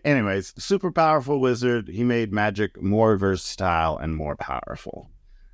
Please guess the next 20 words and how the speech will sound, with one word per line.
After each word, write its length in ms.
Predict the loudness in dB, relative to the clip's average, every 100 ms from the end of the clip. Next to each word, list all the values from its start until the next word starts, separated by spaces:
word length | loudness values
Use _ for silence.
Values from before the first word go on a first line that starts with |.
| -20
And 440 | -12 -8 -6 -4 0
what 200 | 0 0
he 220 | 2 2
says 400 | 6 6 6 4
about 320 | -2 -2 -2
the 220 | -4 -2 0
Blood 300 | 0 -2 -2
War 460 | -6 -4 -6 -10 _ _ -20 -20 _ _
is 140 | -4
there 160 | 0 2
are 60 | 4
many 240 | 4 4
theories 640 | 4 4 6 4 2 -2
of 100 | -6
why 260 | -2 0 0
it's 140 | -2
called 280 | -4 -6 -6
the 40 | -8
Blood 240 | -8 -8
War, 420 | -6 -4 -4 -8